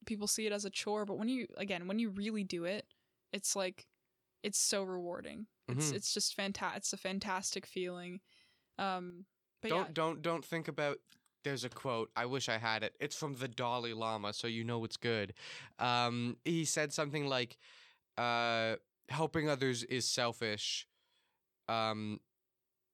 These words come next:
Speaker 2: and being selfish is a good thing." It was something crazy like that, where it blew my mind, but the more I thought about it, I was like, "Damn,"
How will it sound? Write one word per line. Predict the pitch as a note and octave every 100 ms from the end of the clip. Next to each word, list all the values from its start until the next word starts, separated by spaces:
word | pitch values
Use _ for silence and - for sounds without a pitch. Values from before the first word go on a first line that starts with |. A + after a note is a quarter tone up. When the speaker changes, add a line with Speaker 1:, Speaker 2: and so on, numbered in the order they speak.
| _ _ _ -
Speaker 2:
and | C#3+ A#2+
being | B2+ B2
selfish | - B2 A2+ A#2 A2+
is | G#2
a | G2+
good | G#2+ F#2+
thing." | - G2 A2 _ _ _ _ _ _ _ _ _ -
It |
was | C#3 C#3
something | - D#3+ E3+ D#3
crazy | - C#3 C3+ C3+ C3
like | B2 A2
that, | A#2 A2 G2+
where | C3 C3+
it | G2+
blew | C3+ D3 C#3+
my | C3
mind, | B2+ B2 A2
but | A#2+
the | A#2+
more | B2
I | A#2+
thought | B2 A#2+
about | A2+ A2+
it, | A2
I | A2
was | G#2+
like, | G#2+ F#2
"Damn," | A#2 C#3+ C#3+ A2 F#2